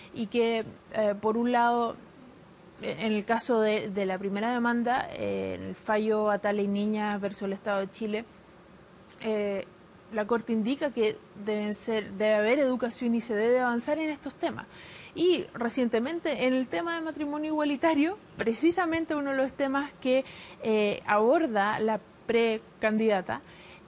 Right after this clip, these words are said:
es, eh, se le indica al Estado que tiene que avanzar en este diálogo, pero no solo avanzar en este diálogo por, eh, completar oraciones, por hacer saber a la gente que, claro,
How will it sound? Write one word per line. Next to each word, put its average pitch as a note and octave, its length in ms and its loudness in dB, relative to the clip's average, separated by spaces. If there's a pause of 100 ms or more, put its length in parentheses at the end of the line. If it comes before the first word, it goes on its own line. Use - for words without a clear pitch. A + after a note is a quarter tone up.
(120)
es, - 600 -2
eh, G#3+ 920 -2
se - 180 -2
le A#3 140 6
indica B3 400 2
al D4 80 0
Estado C4 340 0
que B3+ 80 -2
tiene C#4+ 200 -4
que E4+ 80 -2
avanzar D4 400 0
en E4+ 120 -4
este D4 200 -6
diálogo, A3+ 360 0
pero A3+ 180 0
no C#4+ 180 0
solo G4 320 0
avanzar D4+ 320 -2
en E4 140 -2
este D4+ 200 -4
diálogo C#4 400 0
por, A3 300 -2 (540)
eh, G3+ 420 0 (340)
completar A#3 720 2
oraciones, C4+ 640 0
por G#3+ 440 0
hacer B3 440 -2
saber B3+ 320 -2
a - 20 0
la A#3+ 120 0
gente B3+ 400 -2
que, A#3 380 2
claro, A3 320 2